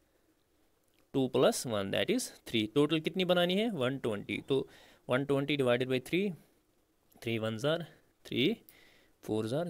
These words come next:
zeros are। इसका मतलब है इनको फ़ोर्टी डेज लगेंगे ये काम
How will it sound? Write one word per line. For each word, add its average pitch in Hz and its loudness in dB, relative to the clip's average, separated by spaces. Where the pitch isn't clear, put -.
zeros 101 -4
are। 98 -8
इसका 170 -2
मतलब 117 -2
है 139 0
इनको 127 -6
फ़ोर्टी 156 -4
डेज 120 0
लगेंगे 104 -2
ये 113 -2
काम 110 -4